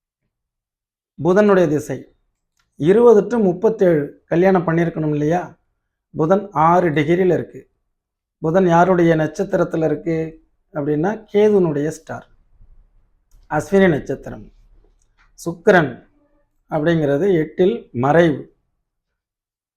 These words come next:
ஏழாம் பாவாதிபதி நீசம், முயற்சி ஸ்தானாதிபதி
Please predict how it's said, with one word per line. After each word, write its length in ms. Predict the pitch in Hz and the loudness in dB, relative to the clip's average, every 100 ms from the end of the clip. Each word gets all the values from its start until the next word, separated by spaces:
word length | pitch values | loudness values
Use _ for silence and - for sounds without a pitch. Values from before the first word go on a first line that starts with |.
| _ - | _ -6
ஏழாம் 480 | 151 190 208 202 | 2 6 8 6
பாவாதிபதி 760 | 160 170 180 165 156 151 202 - _ _ _ _ _ _ - | 6 6 6 4 0 -2 -4 -6 _ _ _ _ _ _ -8
நீசம், 680 | 113 156 196 185 143 113 _ _ _ _ _ _ _ _ _ _ _ _ _ _ _ _ _ _ _ _ | -2 0 0 -2 -10 -12 _ _ _ _ _ _ _ _ _ _ _ _ _ _ _ _ _ _ _ _
முயற்சி 460 | - 160 214 214 214 | -6 2 2 2 -2
ஸ்தானாதிபதி 920 | 208 - 170 175 165 156 156 202 294 | -2 0 2 4 2 0 0 0 -2